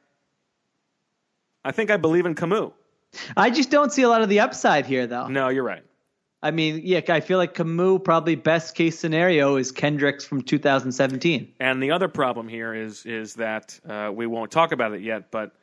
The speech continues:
Speaker 1: the play of the guys in front of them is probably taking a step back, and so they will be exposed a little bit more.
Speaker 2: Yeah, so, uh, it feels like it's probably gonna be pretty even there. So I had the linebackers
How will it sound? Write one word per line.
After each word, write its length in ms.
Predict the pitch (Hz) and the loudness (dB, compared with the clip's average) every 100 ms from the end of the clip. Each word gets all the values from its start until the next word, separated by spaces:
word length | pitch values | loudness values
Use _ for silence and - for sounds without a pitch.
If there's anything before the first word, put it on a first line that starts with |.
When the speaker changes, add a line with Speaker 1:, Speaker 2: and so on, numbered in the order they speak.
| _ _ _ | _ _ _
Speaker 1:
the 100 | 117 | -12
play 300 | - 135 127 | -4 -2 0
of 140 | 113 | -4
the 80 | 117 | -6
guys 260 | 117 113 110 | -6 -6 -10
in 60 | |
front 240 | - 151 143 | -4 -2 -2
of 100 | 113 | -6
them 300 | 110 107 - _ _ _ - | -10 -10 -18 _ _ _ -16
is 100 | - | -8
probably 320 | 123 113 113 | -6 -6 -8
taking 300 | 117 110 113 | -10 -12 -14
a 60 | |
step 260 | 104 117 110 | -10 -8 -6
back, 240 | 110 107 | -6 -8
and 100 | 110 | -12
so 240 | - 110 107 | -12 -10 -10
they 280 | 104 123 117 | -4 -2 -2
will 100 | 113 | -4
be 180 | 113 | -6
exposed 460 | 107 - 123 117 104 | -10 -8 -6 -6 -6
a 20 | |
little 160 | 101 101 | -10 -10
bit 140 | 90 | -10
more. 240 | 101 - - _ _ _ _ | -12 -14 -20 _ _ _ _
Speaker 2:
Yeah, 280 | 147 131 104 - _ _ | 0 0 0 -8 _ _
so, 380 | - 127 120 113 - - _ | -2 2 2 0 -14 -20 _
uh, 220 | 131 135 156 | 0 2 4
it 180 | 165 | 4
feels 240 | 202 196 165 | 4 4 4
like 140 | 165 | 2
it's 100 | 156 | 0
probably 320 | - 147 147 | 2 2 2
gonna 120 | 139 135 | 0 0
be 120 | 131 | 0
pretty 440 | 131 135 139 143 | 0 0 0 0
even 380 | 127 127 123 110 _ _ _ _ | 0 0 -2 -8 _ _ _ _
there. 320 | 135 135 127 | 0 2 2
So 180 | - 131 | 2 2
I 140 | 139 165 | 4 4
had 180 | 190 | 2
the 100 | 165 | 2
linebackers 800 | 151 147 143 139 139 143 131 127 | 2 2 2 0 0 0 -2 -4